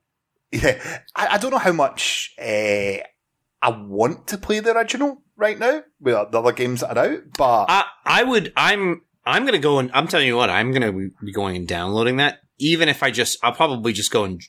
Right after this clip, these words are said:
Speaker 2: jump around a little bit, and for, even if it's a half an hour, that'll be enough for me. <laughs>
Speaker 1: Yeah.
Speaker 2: To get, get my, to get a, a little bit of a flavor again of, of Crackdown, but I just have such fond memories of, of that game.
Speaker 1: Okay.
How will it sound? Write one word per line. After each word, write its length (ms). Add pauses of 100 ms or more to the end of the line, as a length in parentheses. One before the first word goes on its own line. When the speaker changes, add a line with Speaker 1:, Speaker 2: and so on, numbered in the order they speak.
(140)
Speaker 2:
jump 260
around 420 (120)
a 60
little 220
bit, 280
and 240 (440)
for, 320
even 200
if 80
it's 120
a 40
half 240
an 80
hour, 360 (360)
that'll 180
be 100
enough 240
for 100
me. 140 (320)
<laughs> 180 (320)
Speaker 1:
Yeah. 240 (120)
Speaker 2:
To 100
get, 260
get 160
my, 140
to 220
get 200
a, 180
a 140
little 260
bit 120
of 80
a 60
flavor 640
again 280
of, 280
of 200
Crackdown, 460
but 80
I 60
just 160
have 120
such 340
fond 460
memories 540
of, 180 (520)
of 160
that 180
game. 300 (1080)
Speaker 1:
Okay. 140